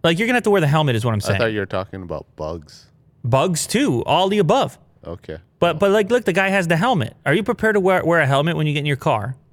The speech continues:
Speaker 2: Um, no. No,
Speaker 1: Okay.
Speaker 2: I, I, I would be, I would like a windshield.
Speaker 1: You know what? Whatever, though. 'Cause I have to
Speaker 2: Sure.
Speaker 1: imagine it's a
Speaker 2: Yeah.
Speaker 1: crazy experience. And if you, like you said, Will, if you got two million bucks to blow on a car, it's definitely not your only car.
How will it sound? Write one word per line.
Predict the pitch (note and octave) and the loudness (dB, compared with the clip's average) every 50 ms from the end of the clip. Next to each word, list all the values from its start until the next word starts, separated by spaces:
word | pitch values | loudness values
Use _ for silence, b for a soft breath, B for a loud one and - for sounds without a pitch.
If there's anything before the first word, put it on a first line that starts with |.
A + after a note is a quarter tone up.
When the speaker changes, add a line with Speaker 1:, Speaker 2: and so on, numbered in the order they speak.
| _ _ _ _ _ _ - - | _ _ _ _ _ _ -12 -8
Speaker 2:
Um, | A#2+ A#2+ B2 B2 B2 B2 A#2+ B2 B2 A#2 - _ _ _ _ _ _ - | -6 -4 -4 -4 -4 -4 -6 -8 -10 -14 -18 _ _ _ _ _ _ -12
no. | A2 G#2+ G#2+ G#2+ G2 D2 B1 - - - _ _ _ _ _ _ _ _ _ - - | -8 -4 -2 -2 -2 -2 -4 -10 -18 -20 _ _ _ _ _ _ _ _ _ -6 -4
No, | A#2 A2 F2+ | -2 -2 -2
Speaker 1:
Okay. | E2 E2+ | -2 -2
Speaker 2:
I, | F2+ G#2+ A#2 A#2+ G#2 A2+ A#2 | 0 0 0 0 0 0 -2
I, | B2 B2+ A#2 - | -2 -4 -4 -4
I | - A2+ | -4 -2
would | B2 C3 C3 B2 - | -2 -4 -4 -6 -8
be, | - A#2 A2 G#2 G2+ F#2+ F#2 F2 F2 _ _ _ _ _ _ - | -10 -8 -8 -8 -8 -8 -10 -12 -14 _ _ _ _ _ _ -4
I | - G#2+ | -2 -2
would | A#2 A#2 | 0 0
like | A2 G#2+ G#2+ - | -2 -2 -4 -4
a | F#2+ F2 | -6 -8
windshield. | E2 E2 D#2+ E2 - - F2 F2+ G2+ G#2 - _ _ _ _ _ | -8 -8 -10 -12 -12 -10 -10 -10 -10 -10 -12 _ _ _ _ _
Speaker 1:
You | D3+ F#3 | -2 0
know | B3 D#4+ D#4+ | 0 2 2
what? | G3 D3+ C#3+ D3 - - - _ _ _ _ _ _ | 2 2 2 0 0 -4 -10 _ _ _ _ _ _
Whatever, | - F#3 G#3 D#3 B2 C3 B2+ B2 G#2 | 0 2 2 4 4 2 0 0 -2
though. | F#2 F#2 F2+ F2+ G#2+ - _ _ _ _ _ _ _ _ _ | -4 -6 -8 -10 -12 -16 _ _ _ _ _ _ _ _ _
'Cause | - F#3 D#3+ C#3+ | 0 0 0 0
I | E3 F3 G#3+ | 0 0 0
have | A#3 B3+ A#3+ | 0 0 2
to | A#2 - | 2 0
Speaker 2:
Sure. | A2 | 0
Speaker 1:
imagine | F#2+ C#3+ B2 A2+ A2+ B2+ C#3 F3 E3+ | 0 0 0 -2 -2 -2 -2 -2 -2
it's | D#3 - - | -4 -4 -4
a | |
Speaker 2:
Yeah. | A#2 E2+ | -6 -4
Speaker 1:
crazy | - - C3 C3+ C3+ C3 C3+ A#2+ | -2 -2 0 0 0 -2 -2 -4
experience. | A2+ - - - - A2 G#2+ G#2 G2 F2+ - - - - _ - | -4 -6 -10 -8 -6 -4 -4 -4 -4 -6 -10 -14 -20 -20 _ -4
And | C3+ C3 C3 | -2 0 0
if | C3+ C3 - - | -2 -4 -4 -2
you, | F#3+ G#3+ G#3+ | -2 0 0
like | G3 F3 E3 F3 D#3+ D#3 | 0 0 0 0 -2 -4
you | C3+ | -6
said, | - - G#2+ G#2+ A2+ | -4 -2 -2 -2 -2
Will, | A#2 A2+ B2 C3 b b b b b b b b b b b _ _ _ _ _ _ _ _ _ _ _ - - _ _ _ _ | -2 -2 -2 -2 b b b b b b b b b b b _ _ _ _ _ _ _ _ _ _ _ -20 -20 _ _ _ _
if | - D#3 - | -4 -2 0
you | G3+ G#3 | 0 2
got | A#3+ B3+ G#3+ E3 - | 2 0 0 -2 -4
two | - - G3 | -2 0 0
million | F#3 G3+ G3 F#3+ F3+ D3 | 2 2 2 0 0 0
bucks | A#2+ C3 A#2+ E3 - - | 0 0 0 -2 -2 -4
to | - E3 | -4 -2
blow | C3+ B2+ C3 C3 C#3 | -2 0 0 2 2
on | C#3+ C#3 | 0 -2
a | C3 | -2
car, | - - A2+ G#2+ A2+ C#3 C3+ - - | -2 0 0 2 2 0 -2 -4 -6
it's | C#3+ - - | -8 -4 -2
definitely | - E3+ F3 - G3 G3+ G#3+ F#3+ | -2 -2 -2 -2 -2 -2 -2 0
not | F3 D#3+ - | -2 -2 -2
your | - C#3 C3+ | -4 -2 -2
only | C3 B2+ B2+ A#2 | -2 -2 -2 -2
car. | - - A2+ G#2+ G#2+ A#2+ D#3+ F3+ | -2 0 0 0 0 -2 -4 -6